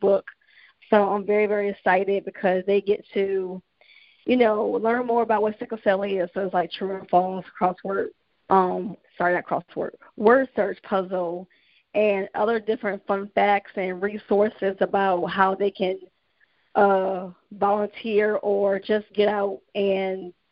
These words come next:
you know, advocate, you know, for sickle cell, someone that they know living with sickle cell. So basically what my platform,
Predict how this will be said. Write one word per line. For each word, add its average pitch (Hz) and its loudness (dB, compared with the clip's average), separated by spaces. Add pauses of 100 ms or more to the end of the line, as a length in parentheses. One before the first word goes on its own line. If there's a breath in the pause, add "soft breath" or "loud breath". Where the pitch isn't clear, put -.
(120)
you 214 2
know, 202 0
advocate, 190 2
you 220 -4
know, 185 -2
for 226 2
sickle - -6
cell, 180 2
someone 190 0 (140)
that 185 -2
they 190 4
know 196 2 (140)
living 226 2
with - -10 (100)
sickle 180 -10
cell. - -6 (420 loud breath)
So 214 0
basically 247 0
what 214 -2
my 196 -2
platform, 208 -2